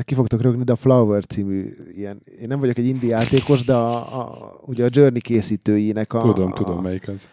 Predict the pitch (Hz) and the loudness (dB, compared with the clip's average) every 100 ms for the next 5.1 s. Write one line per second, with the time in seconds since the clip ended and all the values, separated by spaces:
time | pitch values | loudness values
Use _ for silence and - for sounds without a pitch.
0 | _ _ - 104 131 120 95 117 113 117 | _ _ -10 -2 0 2 0 -2 0 0
1 | 110 117 117 113 107 - - 69 - - | -2 -2 0 0 -4 -16 -20 -20 -10 -2
2 | 123 120 117 110 - 120 117 113 113 117 | 2 4 4 2 2 2 4 2 2 2
3 | 110 110 104 98 101 87 104 98 - 104 | 0 0 -2 0 -2 0 -2 -2 -4 -6
4 | 107 95 - 104 113 107 117 110 110 107 | -6 -8 -12 -6 -4 0 0 2 0 -6
5 | - | -12